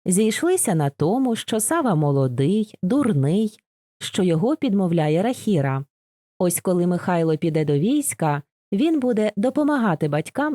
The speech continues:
і порозумнішає. Син порадив батькові продати частину худоби, щоб легше було хазяйнувати. Але Івоніка надумав,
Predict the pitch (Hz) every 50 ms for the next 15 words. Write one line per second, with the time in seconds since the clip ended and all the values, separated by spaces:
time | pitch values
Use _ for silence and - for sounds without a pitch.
0 | - - 180 - 180 185 190 214 196 247 269 262 233 180 147 - - 151 143 139
1 | 143 139 139 143 - _ _ _ _ _ _ _ _ _ _ _ _ _ _ -
2 | - - - 330 359 359 349 - 233 202 202 190 175 175 175 170 165 233 285 330
3 | - - - 202 165 156 160 - - - 185 185 185 233 302 - 254 214 - 190
4 | 170 - - - 269 277 233 185 - - 156 139 139 135 135 139 156 208 233 233
5 | - _ _ _ _ _ - - - - 180 165 - - 180 175 220 269 - -
6 | - 285 196 208 190 160 151 - - 170 165 196 208 226 240 262 240 226 185 143
7 | - - 147 143 143 143 _ _ _ _ _ _ _ _ _ - 190 175 165 165
8 | 175 180 - - 190 190 170 185 190 180 170 160 156 - 156 147 143 143 135 143
9 | 208 262 311 269 220 160 143 - -